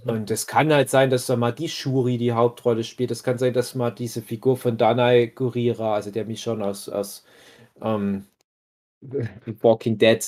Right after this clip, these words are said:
da halt mal eine größere Rolle spielt. Oder vielleicht doch mal ganz jemand anders, Daniel Kaluyas Charakter oder so, keine Ahnung, aber jem-, jemand, der noch gar nicht vorkommt. Oder vielleicht macht man's so Martin Freeman basiert, dass der eine weiße Typ, dass der dann immer nur noch die Hauptrolle spielt.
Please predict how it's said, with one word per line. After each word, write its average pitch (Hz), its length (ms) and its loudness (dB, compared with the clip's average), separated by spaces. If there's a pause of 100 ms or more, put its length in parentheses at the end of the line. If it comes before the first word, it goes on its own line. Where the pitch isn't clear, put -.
da 107 160 4
halt 110 180 2
mal 110 80 0
eine 110 100 0
größere 117 340 0
Rolle 113 180 2
spielt. 120 200 0
Oder 123 120 2
vielleicht 170 260 6
doch 185 80 2
mal 208 120 4
ganz 269 360 0
jemand 170 400 4
anders, 113 680 -2
Daniel 131 320 2
Kaluyas 143 680 0
Charakter 127 400 0
oder 127 100 2
so, 127 140 2 (240)
keine 151 340 6
Ahnung, 151 200 6
aber 160 80 8
jem-, 269 240 4 (420)
jemand, 277 260 -2
der 262 100 2
noch 240 140 -2
gar 233 180 6
nicht 214 180 0
vorkommt. 143 240 2 (180)
Oder 185 160 8
vielleicht 175 320 4
macht 175 220 2
man's 165 180 0
so 151 140 2
Martin 151 300 4
Freeman 165 420 0
basiert, 110 400 -4
dass 113 140 -8
der 123 120 2
eine 135 260 2
weiße 139 380 2
Typ, 120 380 -2
dass - 160 -10
der 131 160 0
dann 123 120 0
immer 110 180 -6
nur 104 120 -10
noch 101 140 -10
die 107 160 -8
Hauptrolle 107 500 -4
spielt. 107 420 -2